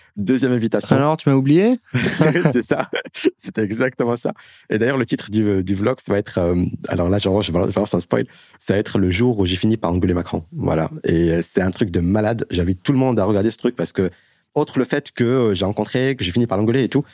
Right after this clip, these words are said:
Speaker 1: vous allez voir, euh, c'est vraiment un truc de folie. Surtout, j'ai pu rencontrer d'autres personnes, tu vois. Guillaume Aubèche, Bruno Le Maire, euh, même d'autres.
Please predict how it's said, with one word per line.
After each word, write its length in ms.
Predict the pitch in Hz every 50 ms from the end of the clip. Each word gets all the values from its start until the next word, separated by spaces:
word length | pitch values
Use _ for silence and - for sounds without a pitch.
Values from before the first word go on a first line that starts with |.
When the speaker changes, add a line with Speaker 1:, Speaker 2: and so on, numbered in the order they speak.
| - - -
Speaker 1:
vous 100 | 95 104
allez 80 | 104
voir, 240 | 104 107 120 120 117
euh, 140 | 101 95 92
c'est 160 | - - -
vraiment 220 | - 90 98 113 110
un 40 | 90
truc 140 | - -
de 80 | 92 92
folie. 380 | 87 - - - 123 120 143 - _ _ _ _ _
Surtout, 460 | - - - - 143 123 - - 151
j'ai 140 | 143 104 101
pu 80 | - 117
rencontrer 220 | 110 107 107 131
d'autres 160 | 113 120 110
personnes, 260 | - 101 95 - 104 95
tu 120 | - 92
vois. 120 | 87 98
Guillaume 220 | 98 85 104 101 104
Aubèche, 440 | 107 107 110 110 113 113 - - 107
Bruno 220 | 92 90 107 113
Le 100 | 113 113
Maire, 420 | 110 110 110 113 113 113 117 110 95
euh, 260 | 95 92 92 90 90
même 260 | 95 104 120 113 110
d'autres. 280 | 90 110 123 131 -